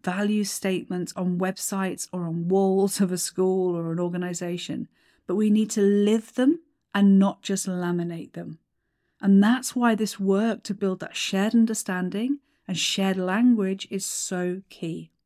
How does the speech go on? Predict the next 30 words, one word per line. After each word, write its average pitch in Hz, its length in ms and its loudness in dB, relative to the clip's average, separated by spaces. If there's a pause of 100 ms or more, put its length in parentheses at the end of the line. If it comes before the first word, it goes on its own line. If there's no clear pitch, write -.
(1000)
So 220 100 0
this 269 300 2
means, 190 320 2
in 196 180 4
the 190 60 2
same 262 540 6
way 196 460 2
as 202 120 -4
for 202 100 -2
your 190 120 2
personal 185 460 -4
values, - 560 -10 (320)
you 202 60 2
know, 175 80 -2
digging 240 320 6
into 196 260 2
what 185 240 -2
a - 20 -4
value 180 320 -4
looks 185 360 -4
like - 180 -10
when 170 140 -4
it's 160 160 -8
being 214 320 4
lived 262 400 0 (100)
and 214 160 2
also 220 220 0
when 180 200 -2
it's - 220 -6
not. - 580 -6